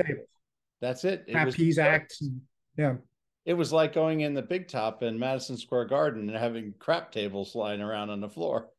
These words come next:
Speaker 2: <laughs>
Speaker 1: Yep.
Speaker 2: You could be playing a slot machine and an elephant's trunk could come over. I remember that. Uh, now, yeah, Jill Saint John in that movie, my goodness. One time she comes in meeting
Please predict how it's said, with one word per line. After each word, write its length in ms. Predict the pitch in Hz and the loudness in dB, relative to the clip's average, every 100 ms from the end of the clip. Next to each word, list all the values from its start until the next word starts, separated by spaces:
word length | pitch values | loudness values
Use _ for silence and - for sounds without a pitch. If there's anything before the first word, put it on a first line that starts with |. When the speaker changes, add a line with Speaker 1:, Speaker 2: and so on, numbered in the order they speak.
| _ | _
Speaker 2:
<laughs> 100 | - | -2
Speaker 1:
Yep. 220 | 147 160 - _ _ _ _ _ - | 0 0 -2 _ _ _ _ _ -20
Speaker 2:
You 80 | - | -10
could 140 | 135 | -6
be 100 | 123 | -6
playing 340 | 117 139 135 | 0 0 2
a 60 | 120 | 0
slot 300 | - 147 139 | 2 2 2
machine 400 | 131 - 123 113 | -6 -6 -4 -4
and 100 | 110 | -4
an 140 | 110 | -4
elephant's 520 | 113 131 135 - 110 - | 0 2 2 0 -6 -6
trunk 260 | - 113 104 | -6 -6 -6
could 160 | 104 | -12
come 180 | - 104 | -10 -4
over. 360 | 104 98 90 - - _ _ | -4 -4 -8 -12 -20 _ _
I 80 | 117 | 0
remember 460 | 131 147 165 170 | 2 4 2 0
that. 420 | 135 117 113 113 117 | 0 2 0 -2 -2
Uh, 400 | 113 107 104 95 _ _ _ | 0 0 0 -4 _ _ _
now, 340 | - 123 120 127 123 113 - 120 | -2 2 2 -2 -8 -12 -10 -2
yeah, 240 | 123 110 | 2 2
Jill 360 | 101 131 139 127 | 2 6 6 6
Saint 320 | - 123 107 | 2 0 -2
John 360 | - 113 113 | -2 -2 0
in 80 | 107 | -2
that 180 | 101 107 | -4 -4
movie, 300 | 113 107 107 | -4 -2 -2
my 220 | 98 98 | -2 -6
goodness. 440 | 90 120 107 101 - | -2 -4 -2 -6 -4
One 260 | 113 113 110 | -4 -4 -4
time 280 | 120 110 107 | -4 -6 -8
she 120 | - | -12
comes 380 | - 117 107 123 | -4 -4 -2 -4
in 260 | 113 107 | -4 -2
meeting 360 | 120 123 113 | -2 0 -2